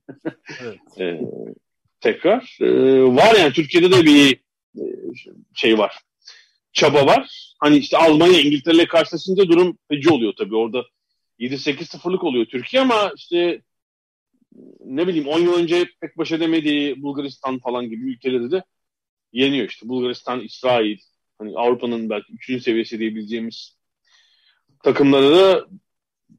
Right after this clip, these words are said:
Speaker 2: yenmeyi başarıyorlar. Ee, işte şimdi Fenerbahçe ve Galatasaray'ın da aynı Avrupa'da olduğu gibi kadın takımı kurmasıyla daha hızlı ilerleyecektir bu iş muhtemelen.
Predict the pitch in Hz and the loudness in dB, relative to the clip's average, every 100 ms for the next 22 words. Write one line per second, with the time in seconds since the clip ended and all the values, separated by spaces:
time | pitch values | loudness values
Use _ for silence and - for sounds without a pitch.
0 | _ _ _ 127 135 139 135 160 151 147 | _ _ _ 0 2 4 2 2 2 4
1 | 143 113 220 _ _ _ _ _ 113 113 | 4 4 2 _ _ _ _ _ -8 -4
2 | 113 110 107 104 110 110 - - _ _ | -2 -2 -4 -6 -8 -10 -14 -20 _ _
3 | - - - 127 127 127 - 131 135 123 | -20 -12 -2 2 4 2 0 0 0 0
4 | 135 127 123 123 - 123 131 123 123 - | 2 2 4 2 0 0 2 2 0 -2
5 | _ - - - - - 117 113 113 107 | _ -20 -20 -20 -20 -8 -2 0 2 4
6 | 117 113 110 113 107 110 107 98 107 _ | 2 2 2 2 2 2 0 -2 -6 _
7 | _ _ _ - 120 123 123 127 123 120 | _ _ _ -4 -2 -2 -4 -4 -4 -2
8 | 127 123 - 120 120 143 - _ _ _ | -2 -2 -4 -4 -2 -2 -4 _ _ _
9 | _ - - _ _ _ _ _ _ 123 | _ -20 -20 _ _ _ _ _ _ 0
10 | 135 139 117 120 104 92 95 _ _ _ | 0 0 -6 -6 -6 -8 -14 _ _ _
11 | - - _ - - - | -20 -20 _ -20 -18 -16